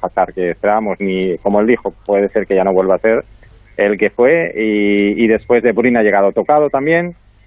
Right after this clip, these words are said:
y al final los tres centrales, pues, eh, se ha visto hoy que tampoco estaban para, para grandes cosas, con lo cual, eh, yo creo que a Roberto Martínez le van a caer palos, porque esta selección, eh, pues,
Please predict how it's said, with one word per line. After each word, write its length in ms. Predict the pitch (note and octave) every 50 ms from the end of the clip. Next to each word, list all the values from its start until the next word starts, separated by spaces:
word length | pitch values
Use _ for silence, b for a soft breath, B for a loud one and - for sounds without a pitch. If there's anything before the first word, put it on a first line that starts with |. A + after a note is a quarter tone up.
| - - -
y 200 | A2 A2 A2 A2
al 160 | A2 G#2 G2+
final 440 | - - G#2 G#2 B2 B2+ B2+ C#3 C3+
los 160 | B2 A#2+ A2 - -
tres 220 | - A#2+ B2 - -
centrales, 680 | C3 A#2+ A#2 G#2 - C3 C3 B2 C3 C3 C3 C3 B2 - _ _ _ -
pues, 380 | A2 G#2+ G#2 G2 F#2+ F#2 E2+ - -
eh, 440 | G#2+ F#2+ F#2 F#2 F#2 F2+ F2+ F2+ F2 -
se 60 | A2
ha 40 | G#2+
visto 280 | A2 G2+ - - A2
hoy 200 | G#2 A2 A2 A2+
que 100 | - A#2
tampoco 360 | - A2 G2+ F#2 - G2+ G#2 G2+
estaban 340 | - - G#2 G2 F#2+ F#2
para, 600 | F2 - F#2+ F#2 F2+ F2 F2 F2 E2+ E2+ F2 E2+ - -
para 160 | - F#2+ F#2+ F2+
grandes 280 | F#2+ G2 G2+ G2 -
cosas, 320 | - A#2+ A2 - - - - _
con 100 | G#2 G2
lo 60 | F#2
cual, 320 | - A#2+ A#2+ B2 C3+ C#3+ C#3 _ _ _ _ _ _ _ _ -
eh, 500 | G#2+ G#2 G#2 G2+ G2+ G2+ G2+ G2+ G2 F#2
yo 120 | G#2+ A#2
creo 200 | A2 B2 B2 B2
que 880 | A2 C3 B2 A#2+ A2+ A2+ A2 G#2+ G#2 G2+ G2 G2 F#2+ F#2+ F#2 F2+ F2+ F2 - -
a 80 | C#2+ G2
Roberto 280 | G#2+ G#2+ G#2+ G2+ A#2+
Martínez 380 | A#2 A2 - - A2+ A#2 A#2 A2
le 80 | A2
van 140 | G2+ G2+ G2
a 60 | F#2+
caer 220 | - G#2+ G2 F#2 -
palos, 320 | G#2+ G#2 G2 G2 F#2+ - _
porque 280 | - F#2 F2 - F#2+ F2+
esta 200 | - - G#2+ -
selección, 600 | - G2 F#2+ - - - A2+ A2+ A2+ A2+ A2 G#2+
eh, 500 | G#2 G2+ G2 F#2 F2 F2 E2 E2 E2 E2
pues, 140 | F#2 F#2 F2